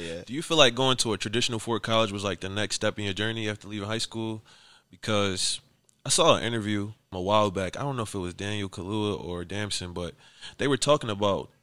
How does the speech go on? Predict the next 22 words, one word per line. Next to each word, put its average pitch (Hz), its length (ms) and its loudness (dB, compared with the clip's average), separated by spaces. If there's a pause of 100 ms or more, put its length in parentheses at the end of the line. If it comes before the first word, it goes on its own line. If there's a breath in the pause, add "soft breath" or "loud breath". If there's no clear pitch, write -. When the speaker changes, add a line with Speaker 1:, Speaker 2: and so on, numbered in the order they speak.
Speaker 2:
British 139 320 4
actors 104 420 2
portraying 98 600 -4 (220 soft breath)
roles 110 400 0
of 95 300 -4
U 101 180 -4
S 92 100 -6
characters. 98 640 -4
Speaker 1:
Right. 95 220 -4 (340 soft breath)
Speaker 2:
And 104 240 -2
they 117 80 2
were 110 80 0
saying 117 360 0
that 95 280 -4 (100)
they're 120 180 -2
able 156 260 2
to 98 300 0
switch - 360 0
their, 98 300 2
their 95 160 -8
dialects 110 600 4
or, 95 380 -2